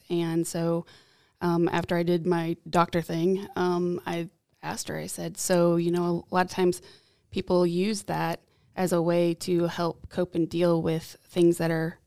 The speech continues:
deeper or that we're struggling with." And she just starts crying, and she said that she dealing with a special needs kid, a, uh, elderly parent that they're, um, being a caregiver to.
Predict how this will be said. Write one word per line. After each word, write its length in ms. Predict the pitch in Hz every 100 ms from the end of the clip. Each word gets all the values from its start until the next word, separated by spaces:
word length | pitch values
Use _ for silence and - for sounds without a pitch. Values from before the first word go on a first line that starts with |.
| _ _
deeper 400 | 175 175 175 165
or 400 | - 170 165 165 160
that 120 | 160
we're 100 | 165
struggling 460 | - 175 190 165 170
with." 220 | 170 - - _ _ _ _ -
And 360 | 175 165 170
she 360 | 165 185 175 175
just 480 | 180 175 - - -
starts 480 | - 170 165 - -
crying, 500 | 170 180 214 190 160
and 260 | 165 160
she 220 | - 160
said 460 | 156 170 160 160 156 _ _
that 280 | 170 156 - _ _ _ _
she 600 | - - 170 165 165 165 _ _ _ _ _ _ _ _ _
dealing 240 | 165 190 180
with 140 | 180
a 400 | 175 170 170 190
special 360 | - - 180 180
needs 240 | 175 180
kid, 360 | - 185 180 175
a, 380 | 185 160 180 180 -
uh, 300 | 180 185 -
elderly 380 | 180 190 190 180
parent 520 | - 190 185 190 -
that 200 | 165 165
they're, 360 | 175 180 180 - -
um, 420 | 165 180 190 196 - -
being 140 | 175
a 40 | 175
caregiver 460 | - 180 185 180
to. 340 | - 202 214